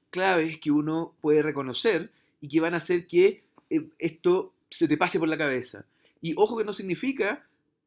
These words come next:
estudiar a todo el mundo y tratar de diagnosticar a todo el mundo. Significa pensarlo en ciertas poblaciones de pacientes. Si el paciente tiene antecedentes de cáncer, es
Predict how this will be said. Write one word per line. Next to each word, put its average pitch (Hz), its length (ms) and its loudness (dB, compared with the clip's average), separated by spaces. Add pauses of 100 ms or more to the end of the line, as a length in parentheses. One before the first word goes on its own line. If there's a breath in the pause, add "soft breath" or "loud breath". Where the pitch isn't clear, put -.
(160)
estudiar 180 580 4
a 208 80 -2
todo 208 140 2
el 196 80 -2
mundo 208 440 -4
y 180 260 -2
tratar 190 360 0
de 208 80 6
diagnosticar 180 400 -2
a 220 100 2
todo 185 120 0
el 175 100 0
mundo. 143 360 -6 (260)
Significa 226 380 -4
pensarlo 208 720 0
en 180 140 -6
ciertas 247 400 -4
poblaciones 202 480 -2
de 190 80 -6
pacientes. 113 600 -10 (280 soft breath)
Si - 140 -6
el - 20 0
paciente 202 240 -4
tiene 208 160 -6
antecedentes 180 640 -2
de 180 120 2
cáncer, 120 520 -6 (380)
es 165 400 4